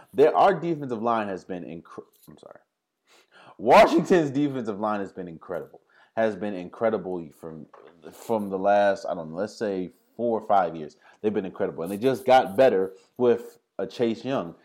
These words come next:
But it's just our back end, our safeties, our corners continue to get torched,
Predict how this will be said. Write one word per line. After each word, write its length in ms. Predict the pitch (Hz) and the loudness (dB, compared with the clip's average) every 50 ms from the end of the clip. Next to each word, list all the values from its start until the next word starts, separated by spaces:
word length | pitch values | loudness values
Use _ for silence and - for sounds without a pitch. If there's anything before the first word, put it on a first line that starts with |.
| _ _ _ _ _ _ _ | _ _ _ _ _ _ _
But 340 | - 139 139 135 - - - | 2 4 4 4 4 0 -4
it's 180 | - 127 123 - | -8 -8 -8 -6
just 340 | - - 131 123 120 - - - | -2 0 0 0 0 -2 -6 -6
our 180 | 90 104 110 82 | -6 -6 -6 -6
back 360 | - - 117 110 101 - - - | -6 -6 -6 -6 -6 -6 -10 -10
end, 220 | 131 143 123 104 | -8 -8 -6 -6
our 180 | 85 82 92 95 | -6 -8 -8 -10
safeties, 560 | - - - 143 147 135 120 - 113 98 90 | -12 -10 -6 -4 -4 -4 -4 -6 -8 -10 -10
our 120 | 92 95 | -10 -12
corners 420 | 92 - - 143 143 135 123 107 - | -14 -8 -4 -4 -2 -2 -4 -6 -8
continue 680 | - 123 110 98 - - - - 147 151 147 135 123 | -10 -10 -10 -10 -12 -16 -12 -10 -8 -6 -6 -6 -6
to 80 | 110 | -6
get 400 | 92 80 85 92 78 - _ _ | -8 -8 -10 -12 -12 -12 _ _
torched, 440 | - - - 160 165 139 - - - | -14 -6 -2 0 2 2 0 -2 -6